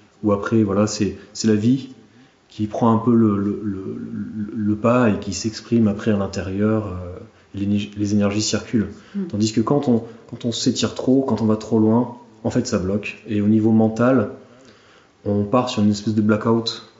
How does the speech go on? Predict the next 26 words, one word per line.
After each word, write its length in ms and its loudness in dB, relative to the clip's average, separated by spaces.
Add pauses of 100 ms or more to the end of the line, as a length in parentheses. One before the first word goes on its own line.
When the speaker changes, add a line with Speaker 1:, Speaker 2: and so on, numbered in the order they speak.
(320)
Speaker 1:
On 40 -12
sait 120 -2
même 140 4
plus 180 0
ce 60 -6
qu'on 120 0
fait, 160 2
en 80 2
fait. 320 -8 (140)
<laughs> 300 -4
Speaker 2:
Mm, 40 2
mm, 60 2
mm, 520 0
mm. 40 -4
Speaker 1:
Ça, 560 0
ça, 240 -4
ça 140 -4
va 100 4
trop 160 0
loin, 200 4
ça, 360 -2 (680)
ça, 200 -2
ça 160 2
se 40 -2
déconnecte. 540 2 (760)
Speaker 2:
Ok. 240 -8